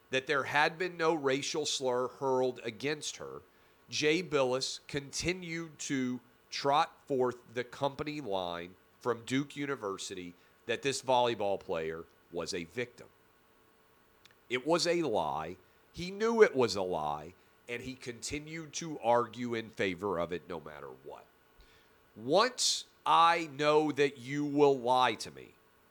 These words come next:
I can no longer trust you when it comes to any opinion. So I couldn't escape it. When Jay Bilas is giving his opinion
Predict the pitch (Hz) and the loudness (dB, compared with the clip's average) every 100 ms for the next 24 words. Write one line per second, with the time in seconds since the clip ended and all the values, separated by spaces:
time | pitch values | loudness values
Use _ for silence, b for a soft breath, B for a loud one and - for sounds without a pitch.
0 | _ _ _ _ b b b _ 123 156 | _ _ _ _ b b b _ 2 2
1 | 156 151 147 139 165 185 214 240 175 165 | 2 -4 -4 0 6 8 8 6 4 6
2 | 170 175 165 180 170 - - 185 156 - | 6 2 -2 -2 0 -4 2 2 2 0
3 | - 76 64 104 _ _ _ b b b | -6 -10 -10 -12 _ _ _ b b b
4 | 98 139 151 170 - 120 113 107 110 120 | -6 -2 -2 -4 -6 -6 -4 -4 -8 -12
5 | - _ _ - 135 143 143 147 147 - | -14 _ _ -6 -6 -4 -4 -2 -6 -6
6 | 131 - 165 185 139 - - b - 185 | -8 -6 -6 -6 -8 -16 -20 b -8 -4
7 | 156 202 233 247 247 190 - 196 196 - | 2 2 2 -4 -2 -8 -4 -4 -4 -8
8 | 123 127 123 180 190 185 196 196 175 127 | -10 -12 -4 -2 2 4 2 2 -4 -2
9 | 180 165 170 160 - 156 170 175 | -2 -2 -6 -8 -8 -10 -8 -10